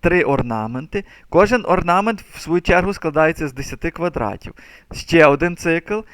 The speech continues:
І, в свою чергу, для того, щоб намалювати квадрат, нам ще один цикл потрібен, щоб чотири рази повторити. В нас буде наступне.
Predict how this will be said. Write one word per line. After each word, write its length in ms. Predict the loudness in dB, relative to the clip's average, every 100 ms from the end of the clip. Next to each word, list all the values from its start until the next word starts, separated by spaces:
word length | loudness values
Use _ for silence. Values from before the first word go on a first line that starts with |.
| _ -12
І, 340 | -6 -2 -2 -4 _ -14
в 40 |
свою 320 | -4 -2 -2
чергу, 560 | 0 4 4 4 -2 -2
для 160 | -4 -2
того, 180 | -2
щоб 220 | -2 -4 -6
намалювати 560 | -4 -2 2 2 0
квадрат, 460 | -4 -2 0 -2 -2
нам 140 | -6
ще 300 | -6 0 2
один 260 | 2 0 -6
цикл 280 | -6 -4 -4
потрібен, 560 | -6 -4 -4 -2 -6 -8 -20 _ -14
щоб 320 | -6 -4 -4
чотири 380 | -4 0 4 4
рази 260 | 2 -2
повторити. 600 | -2 -4 -2 -4 -4 -8
В 40 | -4
нас 220 | -4 -2
буде 280 | -2 -2 -2
наступне. 560 | -6 -8 -10 -12 -14